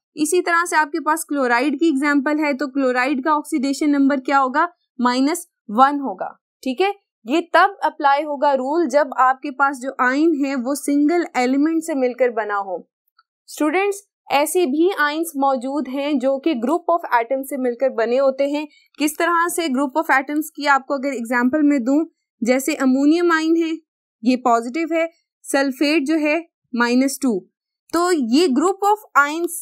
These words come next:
में ये रूल फॉलो अप नहीं होगा। ये रूल किसके लिए है? जहां पर आयंस जो हैं वो सिंगल एलिमेंट से मिलकर बनेगा, तो जो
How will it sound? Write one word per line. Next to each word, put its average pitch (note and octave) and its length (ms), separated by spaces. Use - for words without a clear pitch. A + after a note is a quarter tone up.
में D4 180
ये D4 320
रूल D4+ 240
फॉलो C4+ 340
अप D4+ 180
नहीं C4+ 380
होगा। G#3 420
ये C#4+ 140
रूल D#4+ 260
किसके F4 420
लिए F4 300
है? F4+ 240
जहां C#4+ 380
पर C#4+ 340
आयंस D#4+ 420
जो D#4 100
हैं C#4+ 160
वो C#4+ 140
सिंगल F4 580
एलिमेंट C4+ 420
से D4 140
मिलकर B3+ 380
बनेगा, B3+ 560
तो B3+ 240
जो D#4+ 380